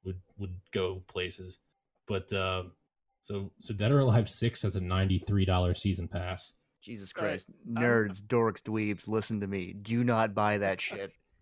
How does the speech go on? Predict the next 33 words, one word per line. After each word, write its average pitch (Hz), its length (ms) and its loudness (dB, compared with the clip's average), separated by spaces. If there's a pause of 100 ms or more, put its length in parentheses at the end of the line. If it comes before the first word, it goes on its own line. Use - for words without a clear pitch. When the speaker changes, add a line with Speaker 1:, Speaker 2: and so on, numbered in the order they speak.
(500)
Speaker 2:
Uh, 107 60 -8 (180)
like, 120 160 -4 (440)
you 139 180 0
can 143 120 -2
find 131 360 2
everything 127 720 -2
you 113 240 -2
want 117 360 -4
to 131 80 -4
get 113 260 -2
out 107 140 0
of 104 60 -6
the 104 100 -4
ninety-three 107 460 -6
dollar 104 240 -2
season 101 340 -6
pass 95 500 -6
on 101 200 -4
the 98 120 -6
internet. 73 320 -10 (1080)
And 117 240 0
you 120 140 -2
can 107 100 -6
get 110 100 0
a 110 60 -4
better 104 180 -2
fighting 101 520 -6
game 95 240 -6
for 104 140 -10
less 98 200 -6
than - 100 -16
sixty 110 280 -14
dollars. 95 400 -18